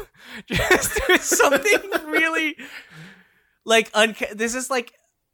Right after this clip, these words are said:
Speaker 1: this is how an alien would be like, "Hello, fellow humans." Like, that's how <laughs> I am eating my spaghetti. <laughs> And, like,
Speaker 2: Oh, wow. Okay, so this is reminding me of something, and I hope we haven't talked about this before,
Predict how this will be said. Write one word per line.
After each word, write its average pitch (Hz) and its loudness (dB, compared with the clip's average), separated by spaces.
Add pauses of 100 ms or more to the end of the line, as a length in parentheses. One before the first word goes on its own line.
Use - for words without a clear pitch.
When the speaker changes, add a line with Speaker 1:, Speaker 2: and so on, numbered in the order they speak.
(140)
Speaker 1:
this 226 -2
is 247 -4
how 226 4
an 208 -4
alien 190 0
would 156 -4
be 151 -6
like, 143 0
"Hello, 214 6
fellow 147 4
humans." 135 -6 (440)
Like, 160 -6
that's 175 2
how 170 0 (260)
<laughs> - -12 (220)
I 202 4
am 165 0
eating 135 -10
my 127 -2
spaghetti. 147 -6
<laughs> 202 -6
And, 185 -6
like, 269 -4 (500)
Speaker 2:
Oh, 147 4
wow. 139 4
Okay, 143 2
so 139 0
this 160 -2
is 185 -8
reminding 143 0
me 135 -4
of 120 -4
something, 113 -8
and 110 -2
I 104 -6
hope 170 -8
we 143 -2
haven't 104 -2
talked 104 -6
about 95 -6
this 90 -16
before, 92 -8